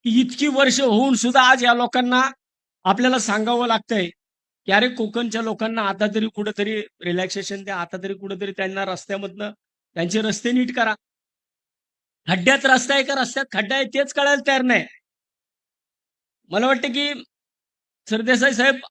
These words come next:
परवा दिवशी ज्यावेळेस आपल्याला साहेबांनी सांगितलं की रस्त्याचं आंदोलन घ्या, खड्ड्यांमध्ये झाडं लावा.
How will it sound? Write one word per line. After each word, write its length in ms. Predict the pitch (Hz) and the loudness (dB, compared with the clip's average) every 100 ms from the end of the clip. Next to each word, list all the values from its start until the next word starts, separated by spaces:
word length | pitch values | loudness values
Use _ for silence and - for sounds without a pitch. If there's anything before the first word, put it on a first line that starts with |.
| 220 220 | -8 -4
परवा 220 | 226 254 | -2 0
दिवशी 260 | 247 226 | -2 -2
ज्यावेळेस 320 | 247 262 269 240 | 0 0 0 0
आपल्याला 280 | 233 262 | -2 -4
साहेबांनी 480 | 240 208 214 247 247 | -2 -2 0 0 0
सांगितलं 420 | 220 214 226 - 226 | -2 -2 -4 -8 -8
की 140 | 240 | -6
रस्त्याचं 440 | 226 214 - 220 220 | -6 -6 -6 -4 -2
आंदोलन 440 | 208 208 220 220 | 0 2 0 0
घ्या, 160 | 185 175 - | 0 -2 -2
खड्ड्यांमध्ये 540 | 170 202 208 202 214 | 0 0 0 0 0
झाडं 280 | 165 160 185 | 2 2 0
लावा. 240 | 170 143 | -2 -4